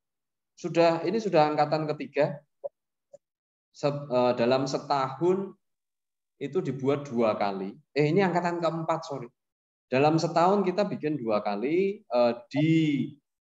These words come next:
rumah retret Sangkal Putung, lamanya sebulan, pesertanya disaring. Jadi pesertanya orang muda sekarang ini, eh, di, harus tes dulu, kemudian mengikuti pra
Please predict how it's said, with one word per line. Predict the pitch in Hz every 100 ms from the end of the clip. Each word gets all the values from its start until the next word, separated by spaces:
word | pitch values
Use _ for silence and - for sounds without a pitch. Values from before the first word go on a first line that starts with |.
| _ _ _ _ _ _
rumah | 127 127 127 123
retret | 123 - 120 120 117
Sangkal | - 120 117 113 110
Putung, | 107 107 135 151 175 165
lamanya | 135 123 120 117 120
sebulan, | 120 120 - - 104 104 117 139 175 185 180
pesertanya | 147 - 131 120 123 123 127
disaring. | 123 98 104 101 113 104 - _ _ _ _ _ _ _ _
Jadi | - 95 117 127 131 - _ -
pesertanya | 117 123 117 127 131 147 139
orang | 131 131
muda | 135 127 127 123 139 147
sekarang | 131 123 120 120
ini, | 113 117 139 139
eh, | 139 117 113 110 107 107 104 101 92 _
di, | - 110 107 101 120 127
harus | 110 110 110 -
tes | 131 - -
dulu, | 117 113 117 127 147 147
kemudian | 123 123 113 123
mengikuti | 123 120 120 120 - 123 123
pra | - 160 156 123 101